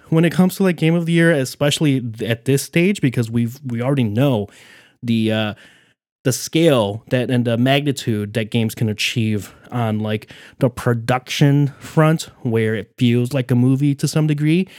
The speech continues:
but it, like, at, at its core, the game is, is more important. Um, I don't think Starfield or Diablo Four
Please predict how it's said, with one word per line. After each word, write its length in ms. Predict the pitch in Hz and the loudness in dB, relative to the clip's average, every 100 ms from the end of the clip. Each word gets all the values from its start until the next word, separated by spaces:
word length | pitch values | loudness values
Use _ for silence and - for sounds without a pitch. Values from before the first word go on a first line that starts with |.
| - - | -20 -6
but 140 | - 131 | 2 2
it, 240 | 135 135 | 2 -2
like, 180 | 143 123 | -2 2
at, 140 | 127 | 0
at 100 | 127 | 0
its 160 | 117 - | -4 -8
core, 420 | - 208 160 107 | 2 4 4 2
the 80 | 110 | -2
game 340 | 110 127 110 | -2 0 0
is, 200 | 107 - | -2 -6
is 200 | 117 107 | -10 -6
more 140 | 110 101 | -4 -4
important. 480 | 104 147 - - - - - - | -4 -6 -6 -12 -16 -20 -20 -10
Um, 440 | - 120 113 107 117 _ _ _ _ _ _ _ _ - | 0 2 2 0 -4 _ _ _ _ _ _ _ _ 0
I 80 | 170 | 4
don't 180 | 202 | 6
think 300 | 202 190 185 - _ | 6 2 2 -12 _
Starfield 800 | - - 120 123 - 160 180 214 - _ _ _ _ | -10 0 0 2 2 4 4 0 -8 _ _ _ _
or 160 | - 113 | -4 -2
Diablo 380 | 101 98 135 | -2 -2 0
Four 640 | 180 - 165 156 151 151 175 | 0 2 4 6 6 2 -2